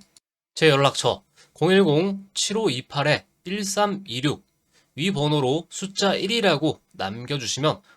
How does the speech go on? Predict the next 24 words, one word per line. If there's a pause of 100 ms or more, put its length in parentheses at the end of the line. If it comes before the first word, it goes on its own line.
(100)
네,
구독자님, (180)
네,
수익
내실
수
있게끔 (200)
세력
매집
코인 (160)
타점
잡아서 (240)
보내드리도록
하겠습니다. (520)
자,
요즘에 (100)
예금
적금
넣어도 (140)
물가
상승률
때문에 (400)
오히려
마이너스죠.